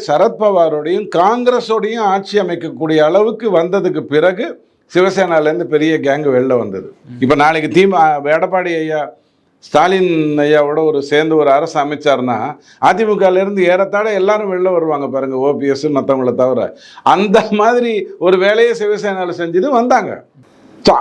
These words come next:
வந்தவங்களை வந்து, அ, அரசியல்ல வந்து சேர்த்துக்கிறதுங்கிறது நியாயமான ஒரு விஷயம் தானே? அதுதான் நடந்தது. அதுவும் அந்த தேர்தல் பி ஜே பி கூட்டணி பி ஜே பியை முன்வைத்து ஜெயிச்சது. அந்த தேர்தல், அதுக்கு முந்தான தேர்தல், ரெண்டு தேர்தல் ஜெயிச்ச போது,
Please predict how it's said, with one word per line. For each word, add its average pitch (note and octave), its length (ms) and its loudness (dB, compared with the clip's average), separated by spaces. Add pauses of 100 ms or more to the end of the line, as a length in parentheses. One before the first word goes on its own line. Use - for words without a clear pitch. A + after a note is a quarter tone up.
வந்தவங்களை B3 520 2
வந்து, G#3 540 0
அ, - 20 -2
அரசியல்ல F#3+ 580 -2
வந்து F3+ 220 -4 (460)
சேர்த்துக்கிறதுங்கிறது F3 760 0
நியாயமான F#3 480 0
ஒரு D#3+ 120 -4
விஷயம் D3+ 280 -6
தானே? F3+ 260 0
அதுதான் B3+ 400 0
நடந்தது. C#3 440 -2
அதுவும் D4+ 460 0 (420)
அந்த F3+ 360 2
தேர்தல் A#3+ 600 0
பி G3+ 240 -4
ஜே C4+ 180 -2
பி B3 180 -4
கூட்டணி A3 500 -2
பி A3 220 -2
ஜே B3+ 140 0
பியை B3 200 0
முன்வைத்து A3+ 540 0
ஜெயிச்சது. F#3 500 0 (160)
அந்த F3 300 2
தேர்தல், G3 380 2
அதுக்கு G#3+ 340 0
முந்தான A3+ 280 -2
தேர்தல், C#3 320 -2
ரெண்டு F3+ 340 0
தேர்தல் A3+ 360 2
ஜெயிச்ச F#3+ 400 -4
போது, F#3+ 540 -4